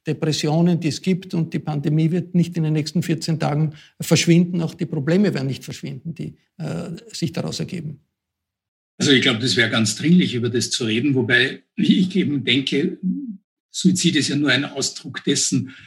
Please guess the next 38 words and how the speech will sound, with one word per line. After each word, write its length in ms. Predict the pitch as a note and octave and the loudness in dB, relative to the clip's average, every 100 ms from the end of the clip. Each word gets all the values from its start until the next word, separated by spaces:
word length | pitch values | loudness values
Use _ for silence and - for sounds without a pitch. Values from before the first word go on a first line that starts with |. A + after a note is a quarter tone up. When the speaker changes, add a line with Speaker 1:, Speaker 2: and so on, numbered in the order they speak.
| - _ _ _ _ _ - | -20 _ _ _ _ _ -2
Speaker 2:
äh, 320 | F3+ B2+ B2 A2 | 2 2 0 0
wie 200 | C#3+ B2 | 2 4
sch-, 160 | G3 | 4
schlecht 420 | - - C3 - | 2 2 -2 -2
es 120 | F#3 A#2 | -6 -4
Menschen 500 | B2 A#2+ - B2+ C3 | -2 0 0 -2 -4
in 200 | - B2 | -4 -4
dieser 200 | A2+ B2 | -4 -4
Situation 540 | C#3 A2+ A#2+ - B2+ | -4 -4 -2 0 2
geht. 180 | D3 C3 | 2 2
Also 200 | A2+ A2 | 0 0
man 140 | A#2 | 0
müsste 400 | B2 A#2 B2+ A#2 | 0 -2 0 0
eben 500 | F#3 C3 A2+ A2 B2+ | 0 -2 -2 -2 -2
darüber 380 | - A#2+ A2+ A#2 | -4 -4 -4 -2
reden, 280 | A2+ A2+ A#2+ | -2 0 0
dass 300 | A2 - F3+ | -2 -4 -2
Menschen 640 | D3+ A2+ G#2+ - A#2 A#2 - B2+ | -2 2 4 4 2 -4 -6 -4
einsam 360 | C3+ C#3+ C3+ | -2 -2 -2
sind, 520 | - B2+ B2+ - - | -2 -2 -4 -6 -12
dass 120 | A#2 - | -8 -6
sie 180 | A#2 - | -4 -6
zurückgezogen 920 | C3+ C3+ - _ - - C3 A#2+ A#2 | -6 -6 -10 _ -10 -2 2 2 0
sind, 380 | - A2 G#2+ - | 0 -2 -2 -6
dass 140 | - | -2
sie 220 | B2+ - | -2 -2
Ängste 500 | - C3+ C#3 - A#2 | -2 0 2 2 2
haben, 300 | A2 A2+ A2 - - _ - | 4 2 2 -4 -20 _ -10
dass 100 | A#2+ | -6
es 120 | A2+ | -4
zu 160 | - B2+ | 0 2
wenig 360 | A#2 A2+ - | 2 2 -4
Kontakt 560 | - A#2+ A2 - - - | -6 -2 -2 -2 -6 -6
gibt, 400 | - - - - | -6 -6 -12 -10
dass 120 | A#2 | -8
zu 180 | - A#2 | -6 -2
wenig 260 | A2 A2+ A#2+ | 0 -2 -4
miteinander 600 | A2+ A2+ A2 G#2+ G2+ | -2 -2 0 -2 -2